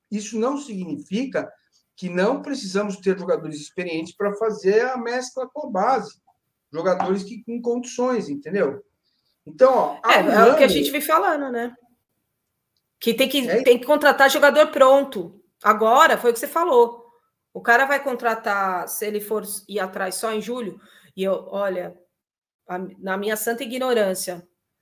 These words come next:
Speaker 2: não é possível que eles não estejam negociando e indo atrás já agora, porque, pelo amor de Deus, né? Vai, vai contratar em julho pro cara começar a jogar quando? Em setembro?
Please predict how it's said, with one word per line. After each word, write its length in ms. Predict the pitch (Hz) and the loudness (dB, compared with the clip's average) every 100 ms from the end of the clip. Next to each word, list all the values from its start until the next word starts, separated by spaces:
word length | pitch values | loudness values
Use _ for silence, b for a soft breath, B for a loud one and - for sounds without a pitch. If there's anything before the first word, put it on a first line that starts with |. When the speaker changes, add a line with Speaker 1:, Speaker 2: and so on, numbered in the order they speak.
| _ _ | _ _
Speaker 2:
não 140 | 202 226 | -2 -2
é 40 | |
possível 580 | 226 285 - 247 254 277 | 0 -2 -2 -2 -4 -2
que 100 | 240 | 0
eles 200 | 247 240 | 0 -2
não 100 | 262 | -4
estejam 400 | 254 247 240 247 | 2 4 4 2
negociando 580 | 240 240 240 240 226 240 | 0 0 2 0 2 0
e 80 | |
indo 100 | 247 | 0
atrás 360 | 247 240 214 220 | -4 -2 -2 0
já 120 | 220 | -2
agora, 420 | 302 440 220 196 190 | -2 2 2 0 -4
porque, 500 | 190 - 202 196 _ _ _ _ | -10 -8 -8 -10 _ _ _ _
pelo 160 | - 214 | -2 0
amor 180 | 233 240 | 0 -2
de 120 | 277 | -2
Deus, 400 | 427 247 190 185 | -2 0 -2 -6
né? 180 | 185 190 | -8 -4
Vai, 140 | 202 202 - _ | -4 -6 -12 _
vai 240 | 180 202 214 | -4 -4 -2
contratar 480 | 233 226 220 220 | -4 -2 -2 -2
em 60 | 226 | -2
julho 300 | 220 269 269 | -4 -6 -6
pro 100 | 240 | -4
cara 220 | 240 240 | 0 0
começar 320 | 240 240 233 | 0 -2 -2
a 40 | 240 | -2
jogar 240 | 240 247 | 0 0
quando? 240 | 254 226 202 | 0 -2 -2
Em 120 | 190 | -6
setembro? 800 | 208 196 240 254 214 180 180 | -8 0 2 2 -2 -6 -14